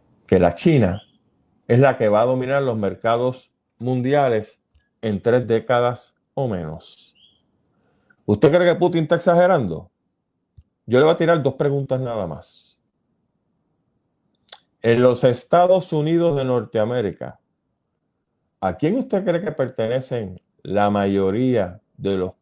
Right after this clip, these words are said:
puertos? ¿Usted no sabe?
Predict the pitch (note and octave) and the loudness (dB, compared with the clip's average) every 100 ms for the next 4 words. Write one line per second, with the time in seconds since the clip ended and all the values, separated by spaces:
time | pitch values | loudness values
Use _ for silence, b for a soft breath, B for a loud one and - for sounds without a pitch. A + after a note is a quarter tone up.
0 | - A#2 G2 D2 - - - - - - | -8 -4 -2 -4 -18 -20 -20 -20 -20 -20
1 | _ _ _ _ _ _ _ _ _ _ | _ _ _ _ _ _ _ _ _ _
2 | _ _ _ _ _ _ _ _ - G2+ | _ _ _ _ _ _ _ _ -6 -2
3 | B2+ D3+ F#3+ A3+ G#3 A#2 F2+ | 2 4 4 4 4 2 -2